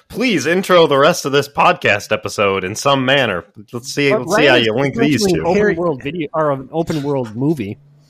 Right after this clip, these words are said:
Speaker 2: He's out in the
Speaker 3: Harry,
Speaker 2: plains all the time.
Speaker 3: ne-, nearly, nearly driven to madness by discussions of Pokemon. Uh,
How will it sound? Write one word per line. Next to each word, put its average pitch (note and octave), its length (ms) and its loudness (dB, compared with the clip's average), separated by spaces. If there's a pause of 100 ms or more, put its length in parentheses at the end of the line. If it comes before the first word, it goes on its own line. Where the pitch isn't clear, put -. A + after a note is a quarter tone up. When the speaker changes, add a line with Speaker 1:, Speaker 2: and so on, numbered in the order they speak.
(240)
Speaker 2:
He's G3+ 200 -2
out F#3 80 4
in F3+ 40 4
the F3+ 80 0
Speaker 3:
Harry, F3+ 120 -2
Speaker 2:
plains F3+ 340 0
all A2 100 -4
the G#2 80 -8
time. A#2+ 320 -6 (380)
Speaker 3:
ne-, C#3+ 260 0
nearly, G3 760 -2
nearly E3+ 420 0
driven D3 380 -2
to C3 120 -4
madness A2 840 -6 (180)
by G#2+ 220 -4
discussions A2 580 -6
of G2+ 140 -12
Pokemon. E2+ 600 -6 (640)
Uh, F#2+ 640 -2